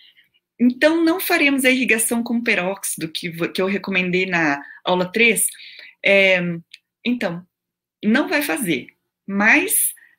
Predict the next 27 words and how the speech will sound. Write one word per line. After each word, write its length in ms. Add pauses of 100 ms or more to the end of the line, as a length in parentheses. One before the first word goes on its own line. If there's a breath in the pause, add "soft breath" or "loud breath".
(140 soft breath)
pra 160
não 240
jogar 360
fora 640
o 100
peróxido, 920 (600 soft breath)
o, 960 (580)
o, 840 (440)
termina 480
de 120
usar 260
o 80
peróxido, 680 (320 soft breath)
que 80
ele 100
é 40
um 80
excelente 800
antimicrobiano, 840 (220 loud breath)
quando 320
acabar, 720
usa 220
clorexidina. 840 (580 loud breath)
Ou 480 (260)
usa 360
o 140
peróxido 840